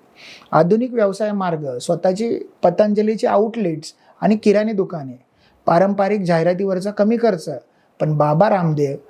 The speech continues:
यांना योग, अ, शिबिर, जे बाबा रामदेव योग शिबिर घ्यायचे, त्यांचा त्यांनी प्रभावी असा वापर केला. म्हणजे दोन हजार सतरा मध्ये पतंजलीने जवळपास दहा हजार कोटीचा टप्पा पार करून भारतातील सर्वात वाढणारे एफएमसीजी ब्रँड म्हणून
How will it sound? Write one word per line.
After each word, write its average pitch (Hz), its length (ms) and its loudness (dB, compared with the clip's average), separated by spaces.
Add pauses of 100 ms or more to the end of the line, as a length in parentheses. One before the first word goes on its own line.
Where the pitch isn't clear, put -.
(220)
यांना 170 300 2
योग, 185 580 0
अ, 175 440 0
शिबिर, 180 360 2
जे 156 240 -4
बाबा 170 320 -2
रामदेव 165 340 0
योग 170 240 2
शिबिर 190 280 0
घ्यायचे, 156 440 -2 (560)
त्यांचा 208 300 2
त्यांनी 254 200 0
प्रभावी 233 460 0
असा 247 180 -4
वापर 160 280 -2
केला. 127 240 -12 (760)
म्हणजे 185 440 2
दोन 196 260 0
हजार 240 180 -2
सतरा 208 440 0
मध्ये 156 420 -4
पतंजलीने 196 800 -2
जवळपास 196 640 0
दहा 160 280 -2
हजार 202 340 0
कोटीचा 190 400 -2
टप्पा 180 300 -2
पार 185 280 -2
करून 175 400 0 (380)
भारतातील 156 580 2
सर्वात 240 520 0
वाढणारे 175 640 -2
एफएमसीजी 220 560 -2
ब्रँड 180 320 0
म्हणून 202 300 2